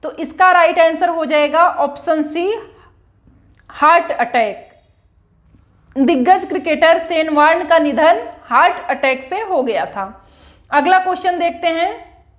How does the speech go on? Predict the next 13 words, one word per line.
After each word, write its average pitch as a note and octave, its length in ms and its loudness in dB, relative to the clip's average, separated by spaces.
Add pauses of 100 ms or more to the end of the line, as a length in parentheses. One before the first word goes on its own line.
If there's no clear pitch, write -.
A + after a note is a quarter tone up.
(1300)
क्रिकेटर E4+ 720 2
शेन F4+ 440 -4
वार्न E4 400 2
का F4+ 160 2
निधन F4 400 0
चार D#4 400 2
मार्च F4 280 0
दो E4+ 180 -2
हज़ार E4 240 2
बाईस C4+ 320 0
को F4 160 -4
हो D4 220 -2
गया। E4 280 4